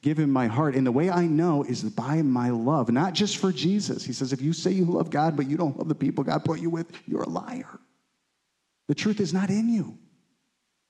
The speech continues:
For creation was subjected to futility, not willingly, but because of him who subjected it in hope, because creation itself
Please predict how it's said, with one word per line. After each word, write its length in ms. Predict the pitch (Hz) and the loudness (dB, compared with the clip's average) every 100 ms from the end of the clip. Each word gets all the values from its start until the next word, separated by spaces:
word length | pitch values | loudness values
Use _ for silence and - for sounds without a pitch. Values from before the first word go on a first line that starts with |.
| _ _ _ _ _ _ _ _ _ _ _ _ _ _ _ _ _ _ _ - | _ _ _ _ _ _ _ _ _ _ _ _ _ _ _ _ _ _ _ -2
For 100 | 143 | -2
creation 400 | - 170 175 185 | 2 2 4 2
was 100 | 147 | 2
subjected 460 | 175 147 170 165 | 0 2 0 2
to 60 | 135 | -2
futility, 420 | - 185 190 147 | -2 0 2 4
not 140 | 147 151 | 2 2
willingly, 320 | 180 160 120 | 4 4 4
but 160 | 117 | 2
because 240 | 120 127 120 | 0 0 0
of 100 | 117 | 2
him 120 | 131 | 2
who 60 | 107 | 2
subjected 540 | 135 113 127 123 127 | 0 0 -2 0 0
it 120 | 117 | 0
in 100 | 107 | -2
hope, 400 | 101 - 190 - | -2 0 -2 0
because 280 | 120 - 120 | -2 -2 -4
creation 400 | - 143 160 175 | 0 0 2 0
itself 340 | 139 - 127 | 0 0 -2